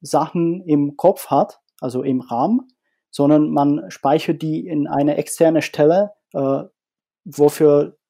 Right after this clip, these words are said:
ja, die Metapher von einer Festplatte verwendet wird. Also man lagert das aus, äh, in eine externe Inbox und man muss nicht mehr da, daran denken.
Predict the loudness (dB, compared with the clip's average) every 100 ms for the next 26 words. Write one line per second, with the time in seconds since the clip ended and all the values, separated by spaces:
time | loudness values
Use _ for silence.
0 | _ 0 0 0 2 4 4 0 -2 -8
1 | -6 -4 -4 -4 -6 -4 -4 -2 -2 0
2 | -4 -4 -8 -8 -8 -8 -10 -10 _ _
3 | -6 0 2 4 4 4 2 0 0 2
4 | 4 2 -2 _ _ _ _ -2 -2 2
5 | 2 2 0 -4 0 2 0 -4 -2 0
6 | 2 0 2 4 4 0 -2 0 2 -2
7 | -2 -6 -2 0 0 -2 -4 -4 0 0
8 | 0 -2 -4 -10